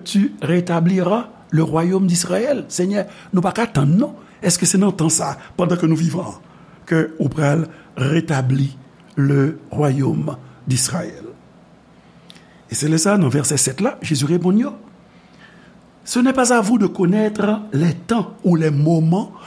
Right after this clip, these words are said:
que le Père a fixés de sa propre autorité. Bagay sa, se pa afè pa nou. Nou pa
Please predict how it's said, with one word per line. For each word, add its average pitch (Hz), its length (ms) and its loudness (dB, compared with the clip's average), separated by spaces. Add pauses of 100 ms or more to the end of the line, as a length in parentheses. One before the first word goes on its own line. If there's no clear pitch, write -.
(120)
que 185 100 0
le 180 200 2
Père 233 420 -4 (220)
a 180 80 0
fixés - 580 -4 (140)
de 143 80 0
sa 156 180 -2
propre - 420 -4
autorité. 170 560 0 (440)
Bagay 208 340 0
sa, 208 400 -2 (400)
se 202 160 -2
pa 214 400 -2
afè - 260 -4
pa 151 220 -2
nou. 233 100 2 (1300)
Nou 202 160 4
pa 220 320 2